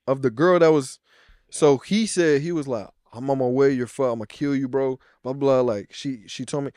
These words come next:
and I'm like, "What's, what the f-, why are you jumping to assumptions? Like, you should know that she's my manager, all this shit."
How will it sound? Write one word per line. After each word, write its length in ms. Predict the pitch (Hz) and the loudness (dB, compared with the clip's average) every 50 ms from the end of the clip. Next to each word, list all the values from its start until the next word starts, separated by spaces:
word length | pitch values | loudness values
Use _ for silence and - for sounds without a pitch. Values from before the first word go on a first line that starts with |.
| _ _ _ | _ _ _
and 80 | 139 151 | -6 -4
I'm 80 | 156 156 | -2 -2
like, 140 | 135 123 110 | -2 -4 -6
"What's, 560 | 101 98 - - 117 139 160 180 170 156 - | -8 -12 -18 -18 -12 -8 -8 -8 -8 -10 -10
what 200 | 151 165 185 - | -10 -10 -8 -8
the 60 | 180 165 | -8 -10
f-, 100 | - 170 139 | -10 -12 -10
why 240 | 127 127 131 151 180 | -6 -2 0 0 2
are 100 | 196 208 | 0 0
you 280 | 208 208 190 165 139 - - 135 | -2 -4 -6 -10 -12 -16 -12 -6
jumping 260 | 131 156 165 165 156 | -4 -4 -4 -4 -6
to 100 | 151 139 | -6 -8
assumptions? 500 | 120 - - 160 151 147 - 139 123 113 | -6 -6 -6 -6 -6 -6 -6 -6 -6 -4
Like, 220 | 117 113 104 92 - | -4 -4 -4 -6 -8
you 120 | - 120 | -12 -14
should 200 | 120 - - 123 | -10 -8 -8 -6
know 280 | 117 120 131 135 135 131 | -2 0 0 2 2 2
that 160 | 123 120 110 - | 2 0 -2 -2
she's 260 | - - 123 117 110 | -2 -4 -6 -4 -4
my 160 | 110 104 101 | -6 -8 -6
manager, 540 | 98 110 127 139 143 135 131 131 135 135 123 | -4 -4 -2 -2 0 -2 -2 -2 -4 -2 -2
all 100 | 123 131 | -2 -2
this 140 | 135 135 - | -4 -6 -6
shit." 260 | - 139 139 135 | -6 -6 -6 -6